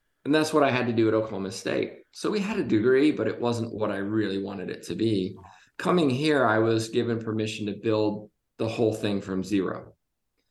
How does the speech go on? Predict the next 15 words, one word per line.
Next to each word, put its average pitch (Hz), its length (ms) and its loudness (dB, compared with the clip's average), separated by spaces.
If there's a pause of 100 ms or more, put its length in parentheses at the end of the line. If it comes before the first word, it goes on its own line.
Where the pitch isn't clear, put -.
(120)
which 101 300 -4
meant 107 200 -2
hiring 98 420 0
new 98 140 2
people, 120 560 2
creating 98 340 -2
new 92 160 -4
classes. 113 760 -4 (320)
So - 160 -6
we 110 80 4
really, 139 420 2 (640)
I 92 40 -8
use 117 240 -2
the 104 100 -6
slogan, 107 640 -2